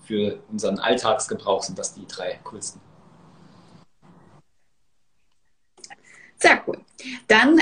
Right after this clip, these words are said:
Speaker 2: ähm, ich habe jetzt gerade noch final die letzten, äh, Community-Fragen rausgeschrieben.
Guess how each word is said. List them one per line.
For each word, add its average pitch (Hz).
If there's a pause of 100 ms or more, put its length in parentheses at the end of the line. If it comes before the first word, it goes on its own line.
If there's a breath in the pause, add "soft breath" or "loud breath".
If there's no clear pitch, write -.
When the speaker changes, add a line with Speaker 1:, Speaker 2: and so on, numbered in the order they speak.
Speaker 2:
ähm, 277
ich 220
habe 277
jetzt 214
gerade 247
noch 240
final 226
die 220
letzten, 214
äh, 202
Community-Fragen 214
rausgeschrieben. 170